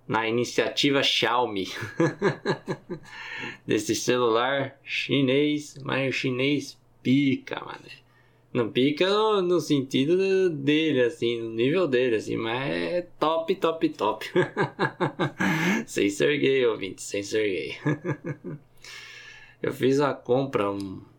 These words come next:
de um celuleca no AliExpress, pra quem não sabe.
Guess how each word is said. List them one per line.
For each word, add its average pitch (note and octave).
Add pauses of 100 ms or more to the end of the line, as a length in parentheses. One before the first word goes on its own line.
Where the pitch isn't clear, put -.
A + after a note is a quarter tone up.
(100)
de G#2+
um G2
celuleca G2 (1000)
no G#2
AliExpress, - (340)
pra G2
quem G2
não F#2+
sabe. A#2